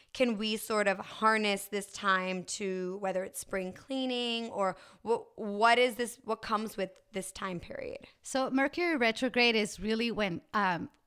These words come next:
Speaker 2: how the, the, the planets travel, it's when it goes backwards.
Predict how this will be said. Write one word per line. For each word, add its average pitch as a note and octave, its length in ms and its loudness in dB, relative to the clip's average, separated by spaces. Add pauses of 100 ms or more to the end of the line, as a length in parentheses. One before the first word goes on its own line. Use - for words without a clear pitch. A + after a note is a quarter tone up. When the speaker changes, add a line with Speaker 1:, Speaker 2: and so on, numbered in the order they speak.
(100)
Speaker 2:
how A#3 300 2
the, B3+ 300 0 (120)
the, G3+ 220 -6 (340)
the G3+ 220 -6 (180)
planets G#3 560 -4
travel, G3+ 680 0 (580)
it's A#3 220 -6
when A3+ 160 -2
it G3+ 120 -4
goes F3+ 280 -4
backwards. - 800 -10